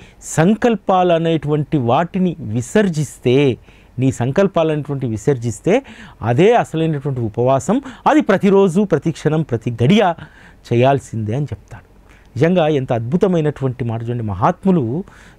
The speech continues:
చెప్పేటువంటి దాని వెనకాల గొప్ప మర్మం ఉంటుంది. ఈరోజు మన మనస్సు దేనిపైన నిలకడగా ఉండకపోవడానికి కారణం ఏమిటి? మన సంకల్పాలు అంటే మన కోరికలే కదా.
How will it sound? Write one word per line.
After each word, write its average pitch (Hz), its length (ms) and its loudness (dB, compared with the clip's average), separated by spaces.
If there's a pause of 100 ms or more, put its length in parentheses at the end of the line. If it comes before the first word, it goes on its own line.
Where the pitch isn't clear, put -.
(160)
చెప్పేటువంటి 156 640 -2
దాని 131 180 0
వెనకాల 123 340 -4 (240)
గొప్ప 151 420 -6
మర్మం 127 400 -2
ఉంటుంది. - 460 -10 (600)
ఈరోజు 202 600 2 (320)
మన 127 140 2
మనస్సు 156 440 0
దేనిపైన 220 680 2
నిలకడగా 175 500 0
ఉండకపోవడానికి 147 680 -2
కారణం 135 380 -2
ఏమిటి? 123 400 -4 (400)
మన 135 120 2
సంకల్పాలు 143 580 0
అంటే 123 140 -4
మన 135 140 -4
కోరికలే 151 480 0
కదా. 123 260 -10